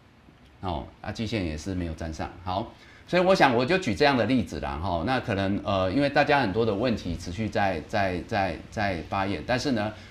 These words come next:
我只能先用简单的这两个我在看的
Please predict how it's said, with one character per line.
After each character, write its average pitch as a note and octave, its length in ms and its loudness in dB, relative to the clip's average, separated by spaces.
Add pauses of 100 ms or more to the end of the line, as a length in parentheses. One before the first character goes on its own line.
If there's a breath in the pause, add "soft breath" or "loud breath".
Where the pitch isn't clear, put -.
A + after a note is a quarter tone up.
我 C3+ 140 2
只 G#2+ 120 -4
能 G#2 180 0
先 C3+ 220 2
用 C#3 300 4
简 F2 240 -2
单 A2+ 180 2
的 G#2+ 120 0
这 B2 180 0
两 E2 200 -2
个 D#2 220 -8 (200)
我 F2+ 140 -2
在 A#2+ 120 0
看 B2+ 260 2
的 F2+ 180 -4